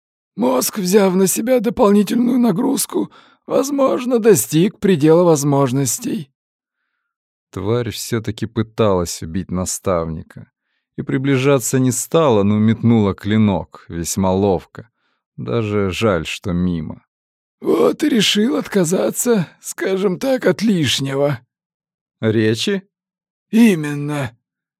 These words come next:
Speaker 1: Всё-таки не забывайте, что основа химероида — существо физически развитое, однако при всём том достаточно примитивное».
Speaker 2: Магистр сделал глубокий вдох.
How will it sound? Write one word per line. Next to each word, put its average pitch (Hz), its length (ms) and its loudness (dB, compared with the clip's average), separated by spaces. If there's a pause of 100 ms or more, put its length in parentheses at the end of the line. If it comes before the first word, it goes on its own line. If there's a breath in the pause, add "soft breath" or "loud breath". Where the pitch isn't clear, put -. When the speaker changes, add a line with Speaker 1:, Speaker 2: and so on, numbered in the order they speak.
(100)
Speaker 1:
Всё-таки 269 560 -4
не 285 100 -4
забывайте, 269 640 0
что 151 360 0
основа 208 460 2
химероида — 202 800 4 (260 soft breath)
существо 262 760 -2
физически 220 600 0
развитое, 151 720 2
однако 202 560 2
при 196 240 0
всём 196 400 0
том 208 340 4 (380 soft breath)
достаточно 156 720 0
примитивное». 139 1000 -2 (720)
Speaker 2:
Магистр 117 720 -2
сделал 110 600 -2
глубокий 101 580 -2
вдох. 90 720 -6